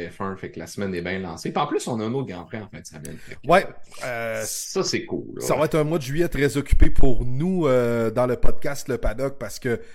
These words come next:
Speaker 2: il y a énormément de Grands Prix ce mois-ci.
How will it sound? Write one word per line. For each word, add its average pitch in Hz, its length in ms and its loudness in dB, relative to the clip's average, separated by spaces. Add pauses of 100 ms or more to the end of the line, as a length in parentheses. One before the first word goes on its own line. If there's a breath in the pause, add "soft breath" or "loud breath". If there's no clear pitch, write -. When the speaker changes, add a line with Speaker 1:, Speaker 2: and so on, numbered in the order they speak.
(160 loud breath)
Speaker 2:
il 87 80 -14
y - 20 -10
a 104 60 -10
énormément 123 760 -2
de 135 60 -8
Grands 113 300 -6
Prix - 180 0
ce - 160 -10
mois-ci. 120 600 -8